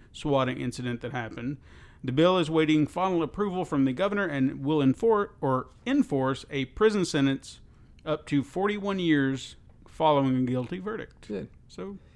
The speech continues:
Speaker 2: As long as it's not Donald Trump being the mayor or governor, he'll probably sign it pretty quickly.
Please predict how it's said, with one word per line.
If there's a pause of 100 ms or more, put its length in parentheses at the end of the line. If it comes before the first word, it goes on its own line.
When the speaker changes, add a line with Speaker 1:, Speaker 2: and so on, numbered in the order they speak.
(120)
Speaker 2:
As
long
as
it's
not
Donald
Trump
being
the
mayor
or
governor,
he'll
probably
sign
it
pretty
quickly.